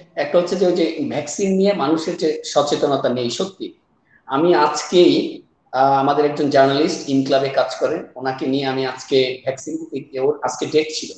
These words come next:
আমি, আহ, সো-, আহ, সোহরাওয়ার্দী হসপিটালে গিয়েছিলাম, সেখানে vaccine দিয়ে নামার পর হোন্ডাটার যেখান থেকে নিচ্ছে, সেখানে একটা ছেলে যে হোন্ডার, আহ, Honda দেখাশোনা করে, Honda রেখে টাকা নেয়,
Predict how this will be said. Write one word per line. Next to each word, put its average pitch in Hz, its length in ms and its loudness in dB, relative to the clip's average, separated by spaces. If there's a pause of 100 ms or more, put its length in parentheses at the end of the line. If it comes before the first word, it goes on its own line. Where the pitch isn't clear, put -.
(640)
আমি, 135 440 0 (160)
আহ, 131 240 6
সো-, - 220 -2
আহ, 120 180 6
সোহরাওয়ার্দী 147 480 2
হসপিটালে 143 560 0
গিয়েছিলাম, 143 460 0
সেখানে 135 300 -10
vaccine 123 360 -10
দিয়ে 143 100 -6
নামার 123 260 -4 (100)
পর - 100 2 (540)
হোন্ডাটার 190 640 6
যেখান 147 260 0
থেকে 139 140 -4
নিচ্ছে, 131 500 -4 (380)
সেখানে 202 320 -2
একটা 185 160 0
ছেলে 165 360 0
যে 147 200 0
হোন্ডার, 160 540 2 (380)
আহ, 127 460 2
Honda 156 200 0
দেখাশোনা 147 500 0
করে, 123 380 -4 (220)
Honda 131 180 -2
রেখে 120 280 -4
টাকা 127 280 -4
নেয়, 117 280 -4